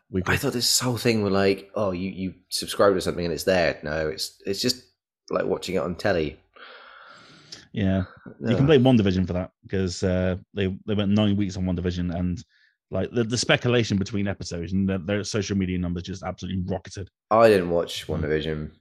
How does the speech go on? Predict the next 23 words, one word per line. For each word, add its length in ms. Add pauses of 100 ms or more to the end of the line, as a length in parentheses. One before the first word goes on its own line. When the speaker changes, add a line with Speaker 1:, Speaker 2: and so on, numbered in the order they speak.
Speaker 2:
but 120
I 100
know 220
the 100
whole, 80
Speaker 1:
No, 80
Speaker 2:
like, 80
Speaker 1:
I 80
know, 100
Speaker 2:
is, 160
Speaker 1:
but 100
Speaker 2:
is 220
so-and-so, 640
um, 420 (840)
not 140
Loki, 560
uh, 420 (400)
Evan 220
Peters' 340
character, 520 (1400)
Speaker 1:
Yes. 180 (360)
Speaker 2:
Mephistos. 440 (880)
Speaker 1:
Mephisto. 460